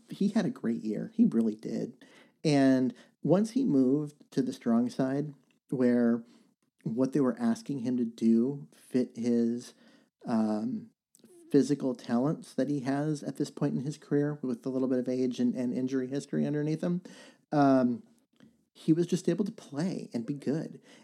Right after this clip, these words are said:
And it opened up Brooks to play in his natural position, and the combination of the three of them was, was outstanding. I,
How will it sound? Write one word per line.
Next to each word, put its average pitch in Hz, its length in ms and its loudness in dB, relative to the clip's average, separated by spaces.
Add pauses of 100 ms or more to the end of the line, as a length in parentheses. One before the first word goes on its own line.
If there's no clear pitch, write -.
(100)
And 135 120 4
it 135 120 2
opened 156 420 2
up 127 300 -2 (220)
Brooks 123 580 -2
to 135 140 -2
play 127 480 -2
in 123 120 -4
his 202 180 2
natural 113 360 -2
position, 117 560 -4 (400)
and 135 800 2 (200)
the 131 120 -6
combination 139 600 -2
of 120 60 2
the 113 60 0
three 123 220 0
of 127 60 2
them 110 120 -6
was, - 120 -16 (180)
was 113 140 -2
outstanding. 113 600 -6
I, 143 180 -4